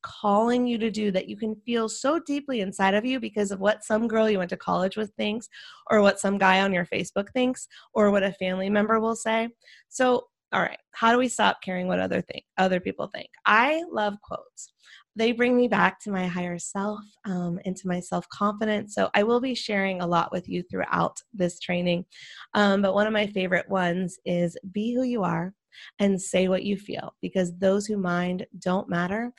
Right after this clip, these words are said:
and those who matter don't mind." So this quote was attributed to Doctor Seuss, but I dug a little deeper and found out that it was actually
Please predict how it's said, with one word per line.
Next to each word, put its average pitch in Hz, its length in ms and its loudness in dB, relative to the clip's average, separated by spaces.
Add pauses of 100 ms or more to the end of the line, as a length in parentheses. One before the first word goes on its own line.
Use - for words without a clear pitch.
(280)
and 208 200 4
those 196 240 2
who 220 120 -2
matter 175 540 0
don't 170 320 -2
mind." - 320 -10
So 190 380 2 (240)
this 220 140 4
quote 240 300 6
was 220 200 6
attributed 196 500 -2
to 185 80 -10
Doctor 185 360 -4
Seuss, 196 420 -4
but 180 80 0
I 180 80 2
dug 208 200 2
a 214 60 0
little 196 220 2
deeper 202 340 -4
and 180 180 0
found 185 240 0
out 170 220 0
that 175 80 -2
it 175 60 -2
was 175 180 -4
actually 180 640 0